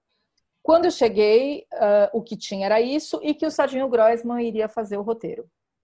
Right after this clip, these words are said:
Então, esse momento, esse é o primeiro momento. Eu sentei com o Serginho, a gente foi se conhecer e tal, e fomos conversar sobre o roteiro.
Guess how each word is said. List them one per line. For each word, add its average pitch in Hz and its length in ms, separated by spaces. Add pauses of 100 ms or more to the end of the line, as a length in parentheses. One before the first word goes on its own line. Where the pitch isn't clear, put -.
(240)
Então, 185 360
esse 180 160
momento, 190 760
esse 180 140
é - 20
o 190 40
primeiro 202 320
momento. 208 440 (400)
Eu 254 60
sentei 240 240
com 226 100
o - 20
Serginho, 254 520
a 208 40
gente 202 160
foi 208 100
se - 60
conhecer 240 580
e 226 40
tal, 220 460
e 185 80
fomos 185 240
conversar 202 420
sobre 208 200
o 214 40
roteiro. 233 500